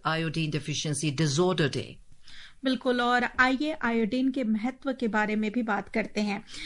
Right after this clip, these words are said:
Speaker 2: दरअसल आयोडीन कुछ खाद्य पदार्थों में पाए जाने वाला एक खनिज है। शरीर को थायराइड हार्मोन बनाने के लिए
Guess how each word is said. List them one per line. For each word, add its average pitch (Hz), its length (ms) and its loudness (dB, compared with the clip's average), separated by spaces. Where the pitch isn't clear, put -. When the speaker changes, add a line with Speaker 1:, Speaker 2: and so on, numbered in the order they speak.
Speaker 2:
दरअसल 330 460 6
आयोडीन 285 480 2
कुछ - 280 -6
खाद्य 294 520 0
पदार्थों 226 480 0
में 311 180 0
पाए 226 300 2
जाने 226 300 2
वाला 254 160 0
एक 233 300 -4
खनिज 247 400 0
है। 311 160 4
शरीर 330 320 6
को 370 160 0
थायराइड 254 680 0
हार्मोन 240 540 0
बनाने 220 380 0
के 254 140 -4
लिए 247 240 0